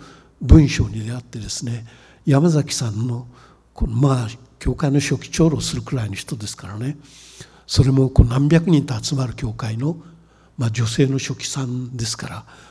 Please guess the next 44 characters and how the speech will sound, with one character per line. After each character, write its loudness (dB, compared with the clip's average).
本 -2
当 -2
に -4
キ -4
リ -2
ッ -6
と -8
し -2
た、 -12
き -14
ち 2
ん 4
と -2
し -6
た -8
方 -8
で 6
す -2
か -2
ら、 -2
こ 8
う 12
い 10
う 2
こ -2
と 2
を -14
書 0
く -2
の 4
は -4
当 6
然 4
と 0
い 8
え 8
ば 2
当 4
然 6
で 2
す -6
け -4
ど -6
も、 -2